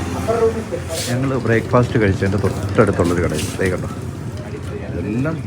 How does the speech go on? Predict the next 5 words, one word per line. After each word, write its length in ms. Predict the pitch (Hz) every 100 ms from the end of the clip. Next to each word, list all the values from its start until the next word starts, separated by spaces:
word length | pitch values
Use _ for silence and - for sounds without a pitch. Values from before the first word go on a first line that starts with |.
| - - 95
നാച്ചുറൽ 400 | 95 - 127 120
സാധനമാണ്. 400 | 98 95 104 101 110
എന്താണിത് 340 | 117 147 143 139
സംഭവം? 280 | 123 127 123 120 - - - - - - - - - - - - - - - - - - - - - - 160
ഇതെന്ത്, 240 | 190 208